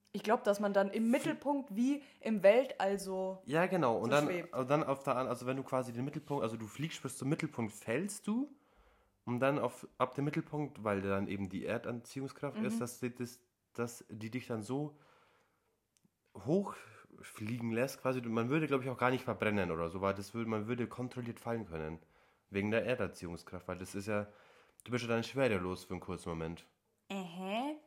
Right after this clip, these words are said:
Speaker 1: Also ich glaub tatsächlich, dass man, äh, wenn man zum Mittelpunkt kommt, dann noch so ein paar Meter in die andere Seite der Erdkugel halt
Speaker 2: Und dann tun
Speaker 1: so
Speaker 2: Dauerschleife
Speaker 1: fällt und dann immer so hin und her pendelt.
Speaker 2: Wie so Dauerschleife oder was?
Speaker 1: Ja, genau.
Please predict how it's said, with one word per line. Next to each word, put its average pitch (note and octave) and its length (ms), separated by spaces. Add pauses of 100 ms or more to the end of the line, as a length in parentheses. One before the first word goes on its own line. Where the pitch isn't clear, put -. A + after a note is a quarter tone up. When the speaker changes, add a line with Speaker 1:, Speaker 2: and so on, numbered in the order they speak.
Speaker 1:
Also F#3 180
ich A3+ 120
glaub A3 180
tatsächlich, G3+ 380
dass F#3+ 180
man, F#3 220 (420)
äh, F3 320 (140)
wenn G3 140
man G3+ 220
zum G3 160
Mittelpunkt A3+ 520
kommt, C4+ 340 (320)
dann G#3 160
noch G3+ 100
so G#3 140
ein G3 160
paar A3 240
Meter C#4+ 640
in A3+ 280
die G3+ 160
andere A3 300
Seite F#3+ 380
der C#4+ 280 (220)
Erdkugel D#4 760
halt A3+ 300 (540)
Speaker 2:
Und A2 100
dann G#2+ 140
tun A#2 100
Speaker 1:
so G#2 60
Speaker 2:
Dauerschleife A2 480
Speaker 1:
fällt C4+ 360 (200)
und A3 140
dann A#3 540
immer B3 200
so A#3 100
hin B3 120
und A3+ 100
her A3 180
pendelt. E3+ 380
Speaker 2:
Wie G2 40
so G#2 120
Dauerschleife F2 640
oder E2 160
was? F2+ 240
Speaker 1:
Ja, F#3 120
genau. F#3 320